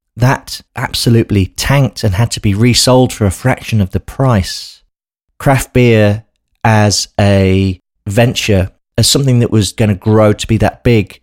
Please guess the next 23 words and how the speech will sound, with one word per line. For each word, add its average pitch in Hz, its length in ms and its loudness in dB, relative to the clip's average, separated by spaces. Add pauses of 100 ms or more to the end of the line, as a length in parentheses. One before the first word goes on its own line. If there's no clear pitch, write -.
had 104 200 -4
reached 120 520 -2 (140)
perhaps - 480 -6
its - 160 -6
peak, 139 340 -2
at - 160 0
least - 400 -4 (320)
in 117 180 2
this - 420 -2 (140)
beer 101 300 2
age. 90 600 -2 (320)
I 117 100 0
don't 113 180 2
know 107 100 2
what - 140 -4
the - 60 -6
future - 360 -2
holds, 98 400 -4
but - 440 -2 (400)
that - 360 -2 (120)
infinite 123 880 0
double-digit 123 640 0
growth - 640 -2